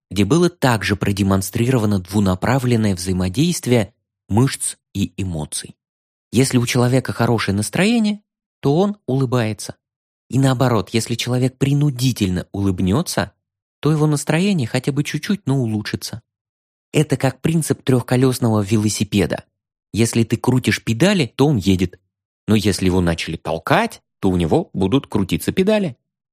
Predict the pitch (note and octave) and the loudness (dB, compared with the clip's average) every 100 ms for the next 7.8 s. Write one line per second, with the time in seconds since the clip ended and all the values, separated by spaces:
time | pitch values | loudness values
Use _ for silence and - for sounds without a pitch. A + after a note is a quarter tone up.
0 | _ _ _ _ _ - G2 A2 D#3 C4 | _ _ _ _ _ -6 0 2 2 -2
1 | - - A2+ B2 A2 F3 G#3 D3+ - A2+ | -4 -6 -4 -2 0 0 0 -2 0 2
2 | D3 C#3 B2+ - A#2+ F2 D2+ - - - | 2 0 -2 0 0 0 -2 -6 -10 -14
3 | _ _ _ _ A2+ C#3 C3 C3 B2+ B2+ | _ _ _ _ 0 2 4 2 2 -2
4 | - C#3+ - A#2+ - C3 - C3 G#2+ - | 0 -2 -2 -6 -2 -2 2 2 2 0
5 | A2+ B2+ G3+ B3+ D3 G2 - _ _ _ | 2 2 2 2 0 0 -4 _ _ _
6 | - E2+ E2 G#2 D3+ F#3+ G3+ - F3+ F#3 | -8 -4 -2 -2 0 0 0 0 2 2
7 | G3+ G#2 G2+ D#2 - - E3 | 0 2 0 0 -4 -4 -2